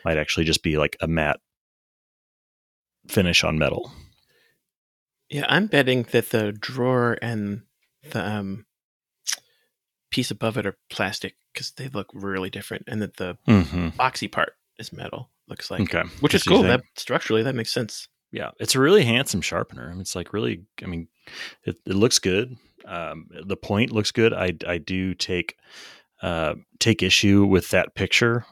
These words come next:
Speaker 1: Um, the picture I was just describing where it's got, like, the books in the background, um, and you zoom in on the pencil, and it's, like, the most uncentered Blackwing of
Speaker 2: Oh.
Speaker 1: all time.
Speaker 2: That's gross.
Speaker 1: <laughs> It makes me a little nauseous. But, um, but yeah, so that's new. And,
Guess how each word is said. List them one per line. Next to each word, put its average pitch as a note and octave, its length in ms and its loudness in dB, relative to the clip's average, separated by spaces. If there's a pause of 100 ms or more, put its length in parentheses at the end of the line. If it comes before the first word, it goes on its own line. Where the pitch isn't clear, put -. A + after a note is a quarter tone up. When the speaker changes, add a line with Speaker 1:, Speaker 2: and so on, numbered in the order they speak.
Speaker 1:
Um, E2+ 520 0 (500)
the - 140 0
picture G2+ 320 0
I F2 60 6
was E2 140 2
just E2+ 160 2
describing F2+ 480 2
where E2+ 100 -2
it's E2 100 -2
got, - 160 -4
like, - 120 -10
the - 80 -10
books - 280 -2
in - 40 -6
the F2+ 80 -2
background, F2+ 520 2 (440)
um, E2+ 300 2 (120)
and G2 140 4
you E2 60 0
zoom F#2 300 4
in F2+ 80 6
on F2 100 2
the D#2 60 -2
pencil, G2 480 2
and E2 80 0
it's, D#2+ 120 -2
like, E2 120 -2
the E2+ 80 -4
most D#2+ 260 0
uncentered E2+ 500 0
Blackwing F3+ 520 8
of C3+ 100 4
Speaker 2:
Oh. - 20 6
Speaker 1:
all F2 100 6
time. F2+ 320 -2 (320)
Speaker 2:
That's C3+ 220 0
gross. - 480 -2 (280)
Speaker 1:
<laughs> - 120 2 (960)
It D#3+ 60 -8
makes B2+ 240 -6
me B2 60 -2
a A#2 40 0
little G#2+ 140 2
nauseous. F#2 480 -6 (460)
But, A2+ 160 6
um, F2 300 0 (880)
but D#3 100 -4
yeah, F#3 100 0 (120)
so - 120 -8
that's - 220 -10
new. B2+ 260 2
And, F#2 180 2